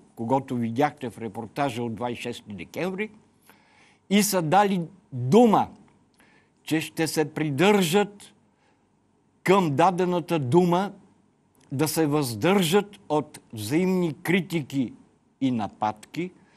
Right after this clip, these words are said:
да бъдат внимателни от сега нататък в отношенията помежду си. И Турхан Генчоглу се е завърнал в Турция много обнадежден,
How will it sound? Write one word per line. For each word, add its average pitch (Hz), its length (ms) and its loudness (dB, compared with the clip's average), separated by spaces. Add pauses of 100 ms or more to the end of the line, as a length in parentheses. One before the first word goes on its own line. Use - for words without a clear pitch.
(280)
да 127 260 -2
бъдат 170 440 0
внимателни 160 960 2
от 131 180 -6
сега 147 240 -4
нататък 147 580 -6
в - 100 -8
отношенията 143 920 -4
помежду 117 680 -6
си. 214 260 -6 (1040)
И 196 120 0
Турхан 190 500 2
Генчоглу 180 720 2
се 170 240 -2
е 160 60 2
завърнал 175 540 -2
в - 80 -14
Турция 190 460 -2
много 170 500 2
обнадежден, 151 1160 0